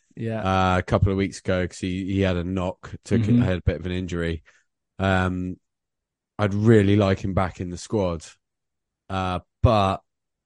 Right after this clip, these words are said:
Speaker 2: I can't really do it unless I was to do it for Son.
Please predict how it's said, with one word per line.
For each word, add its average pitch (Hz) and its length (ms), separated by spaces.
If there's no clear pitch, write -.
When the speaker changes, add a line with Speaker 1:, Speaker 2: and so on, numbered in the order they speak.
Speaker 2:
I - 80
can't 110 560
really 110 720
do 117 200
it 123 280
unless 101 400
I 101 60
was 101 200
to 107 120
do 107 160
it 101 180
for - 160
Son. 80 480